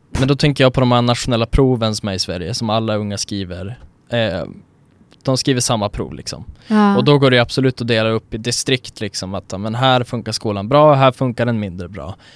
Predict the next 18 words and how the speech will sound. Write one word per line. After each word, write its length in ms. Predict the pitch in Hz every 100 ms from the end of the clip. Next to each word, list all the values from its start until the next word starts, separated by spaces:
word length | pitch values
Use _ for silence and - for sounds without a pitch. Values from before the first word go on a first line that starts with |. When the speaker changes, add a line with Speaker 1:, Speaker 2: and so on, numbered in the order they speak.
| - - _
Speaker 1:
Men 440 | 127 127 117 113 - _ _
det 200 | 127 131
jämförs, 520 | 123 127 123 123 - - _ _
jag 160 | 135 123
tänker 240 | 123 120
att 160 | 117 -
de 280 | 135 135
inte 220 | 127 117 117
jämförs 680 | 110 101 - 107 - - - _ - - -
internationellt. 920 | 117 113 101 104 73 73 80 - - _ - - - - _ - - - -
Absolut 760 | 127 - 139 139 139 - - -
att, 480 | 113 110 _ _
eh, 300 | 117 104 98 90 _ _ _ _ _ _ _ _ _ _
att 140 | 127 123
de 100 | 120
här 80 |
pisa-undersökningarna 840 | 117 120 117 110 107 113 107 104 110
jämför 600 | 107 107 - 113 110